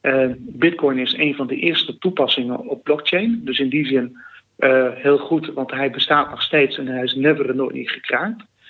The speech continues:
Ehm, dus het bewijst zichzelf. Eh, maar bitcoin is een van de tweehonderd currencies, eh, dus digitale munten.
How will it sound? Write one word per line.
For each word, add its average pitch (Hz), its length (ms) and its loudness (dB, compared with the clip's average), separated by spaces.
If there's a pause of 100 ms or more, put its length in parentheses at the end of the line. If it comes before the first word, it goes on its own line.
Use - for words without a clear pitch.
(240)
Ehm, 127 460 2
dus 139 200 2
het 131 100 -6
bewijst 127 320 0
zichzelf. 160 400 0 (640)
Eh, 143 260 4 (220)
maar 135 180 2
bitcoin 156 360 4
is 139 160 -2
een 165 180 -2
van 151 160 -2
de 135 100 0
tweehonderd 139 480 0
currencies, 135 920 0
eh, 127 200 -8
dus 123 160 -6
digitale 131 540 -2
munten. 127 400 -2